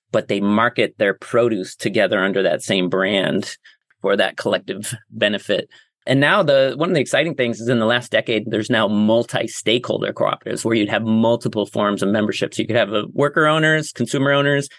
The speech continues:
and producer owners in the same actual economic, uh, entity. So you're, you're actually getting a democratic Congress within a for-profit business.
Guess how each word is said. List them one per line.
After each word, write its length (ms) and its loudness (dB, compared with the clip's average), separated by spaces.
and 180 2
producer 340 0
owners 280 -2
in 140 -2
the 60 -2
same 580 -2
actual 600 0
economic, 560 0
uh, 160 0
entity. 640 -2
So 220 0
you're, 220 2
you're 140 -2
actually 360 0
getting 420 0
a 100 0
democratic 680 0
Congress 540 0
within 640 0
a 80 -2
for-profit 680 -4
business. 600 -4